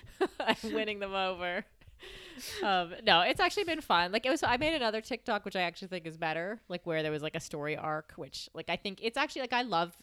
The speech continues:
I love video. I love working with video. I like telling a story through video. If I could just, like,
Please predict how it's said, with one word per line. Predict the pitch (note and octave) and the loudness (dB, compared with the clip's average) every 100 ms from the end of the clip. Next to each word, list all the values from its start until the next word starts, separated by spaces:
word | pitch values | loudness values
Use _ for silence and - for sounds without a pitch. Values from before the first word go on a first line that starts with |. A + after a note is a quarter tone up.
| _ C#3 | _ -2
I | F3 | 0
love | E3 D#3+ D#3 | 0 0 0
video. | D#3 D3 C#3 C#3+ F3 A3+ _ _ _ - _ - | -2 -6 -2 -2 -2 -6 _ _ _ -20 _ -8
I | |
love | D#3+ C#3+ | -4 -4
working | D3 C#3 E3+ | -4 -6 -6
with | D3+ - | -10 -8
video. | D3+ C#3+ C3+ | -6 -2 -2
I | D3 | -2
like | D3 C#3+ | -6 -6
telling | D3+ C3+ C#3 | -6 -6 -6
a | |
story | - B2+ B2 | -10 -10 -10
through | - B2 | -12 -14
video. | D3 G2+ G2 G#2 F3+ G3+ - | -14 -12 -8 -6 -6 -10 -12
If | D#3+ | -8
I | D3 D3 | -4 -4
could | F3 | -4
just, | D3+ - - | -4 -6 -2
like, | D3+ - - | -2 -4 -20